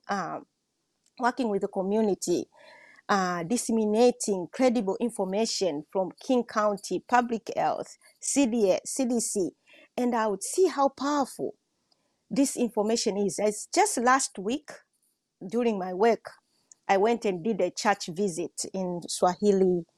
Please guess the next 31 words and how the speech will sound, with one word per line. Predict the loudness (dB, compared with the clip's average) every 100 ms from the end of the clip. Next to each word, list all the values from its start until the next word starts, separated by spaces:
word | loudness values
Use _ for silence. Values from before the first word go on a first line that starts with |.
| -6
church. | 2 2 2
We | -2 -2
do, | 0 -2 -4 _
uh, | -6 -6
visit, | -4 -4 -2 -4 -4
like, | -6 -8 -12
visiting | -8 -8 -6 -6 -6 -6
the | -6
church, | 0 2 6 6 4 0
talking | -12 -10 -10 -8
to | -8
our | -8
community. | -8 -4 -2 -2 -2 -2 -2 -2 _ _ -20 -20 _ _ _ _ 2
And | 4 4 2
when | 2
I | 2
was | 2 0
there, | 0 0
I |
went | 0 -2 -6
to |
there | -4 -4 -4
to | -12
talk | -12 -8
about | -8 -6 -8
the | -10 -14 _
importance | -12 0 2 2 0 -2
of | 0
covid | 2 4 4
nineteen | 2 -2 -2 0
vaccination, | 0 -2 -4 -2 -2 -2 0 -2